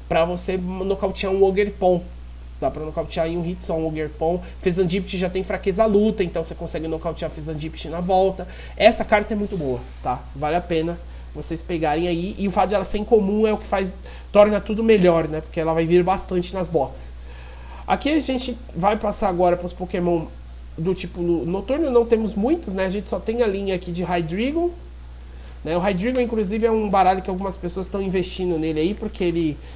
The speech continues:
ele é bem forte, né? Ele é um Pokémon tipo Dark, trezentos e trinta de vida. A gente tem Dark Patch ainda no formato, então ainda consegue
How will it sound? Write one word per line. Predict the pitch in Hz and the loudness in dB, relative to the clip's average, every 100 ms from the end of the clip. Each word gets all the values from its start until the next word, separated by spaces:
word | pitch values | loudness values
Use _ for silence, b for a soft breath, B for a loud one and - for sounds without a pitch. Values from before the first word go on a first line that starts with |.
| B B B | B B B
ele | 160 160 160 151 147 139 - | -2 2 2 2 0 -2 -2
é | 151 151 147 143 | -2 -2 -2 -2
bem | 143 196 | 0 0
forte, | 247 196 226 - 190 | 4 4 4 2 0
né? | 160 | 2
Ele | 156 | 2
é | |
um | 165 | 2
Pokémon | 185 190 190 | -2 -2 -2
tipo | - 254 214 | -4 -4 4
Dark, | 220 262 254 226 | 6 6 2 0
trezentos | 208 208 196 | 0 -2 -2
e | |
trinta | 185 196 190 | -4 -6 -4
de | 185 175 | -4 -2
vida. | 226 247 | 2 2
A | |
gente | 208 - | 2 -2
tem | 208 | -2
Dark | 196 196 190 208 | 2 2 0 -2
Patch | 175 190 - | 0 0 0
ainda | 180 175 | -2 0
no | 165 | -2
formato, | 196 175 160 196 214 | -4 -2 0 0 0
então | 175 170 | -2 -2
ainda | 170 175 | -2 -2
consegue | 175 170 170 165 151 | -4 -2 -2 0 -2